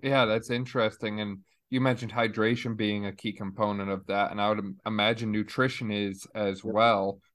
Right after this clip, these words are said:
Speaker 1: because I'm sure you've gotten athletes in the clinic before who say, you know, "I'm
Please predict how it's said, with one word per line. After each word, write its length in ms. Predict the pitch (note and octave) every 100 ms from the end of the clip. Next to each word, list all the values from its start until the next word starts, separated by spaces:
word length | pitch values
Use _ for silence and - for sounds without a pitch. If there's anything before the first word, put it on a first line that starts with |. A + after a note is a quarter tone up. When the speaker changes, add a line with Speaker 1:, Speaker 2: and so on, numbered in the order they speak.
| _
Speaker 1:
because 300 | A2 G#2+ G#2+
I'm 120 | G#2+
sure 160 | - A#2+
you've 240 | A2 G#2+
gotten 320 | A2+ G#2 G#2+
athletes 640 | G2+ G#2 - A2+ G2 - -
in 180 | A#2+ G#2
the 60 |
clinic 340 | - A#2+ B2 B2
before 420 | G#2+ G#2+ G#2 G#2
who 360 | G#2 G2+ G2+ - - _ _
say, 300 | - A#2 G#2+
you 140 | G#2 G#2
know, 320 | G#2 G#2 G2
"I'm 360 | G#2+ G#2+ G#2